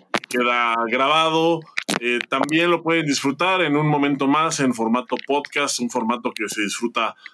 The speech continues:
bastante bien también en todas las plataformas del mundo que se dediquen a podcast.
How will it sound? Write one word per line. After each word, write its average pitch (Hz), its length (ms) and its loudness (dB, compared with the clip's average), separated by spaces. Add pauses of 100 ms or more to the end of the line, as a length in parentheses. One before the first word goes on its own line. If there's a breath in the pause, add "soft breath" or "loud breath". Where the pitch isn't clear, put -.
(120)
bastante 120 500 -2
bien 123 300 0
también 127 580 2 (240 loud breath)
en 160 220 0
todas 226 320 2
las 180 160 0
plataformas 160 1120 -2
del 117 300 0
mundo 165 540 4
que 120 160 -4
se 120 160 -2
dediquen 120 520 0
a - 20 2 (140)
podcast. 156 380 -2